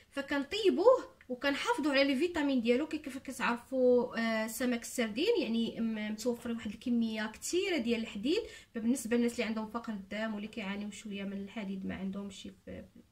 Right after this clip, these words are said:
في الجسم ديالهم، فنصحهم يعني بالسردين، فهو صراحه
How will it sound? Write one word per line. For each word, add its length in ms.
في 60
الجسم 400
ديالهم، 440
فنصحهم 960
يعني 160
بالسردين، 480
فهو 360
صراحه 680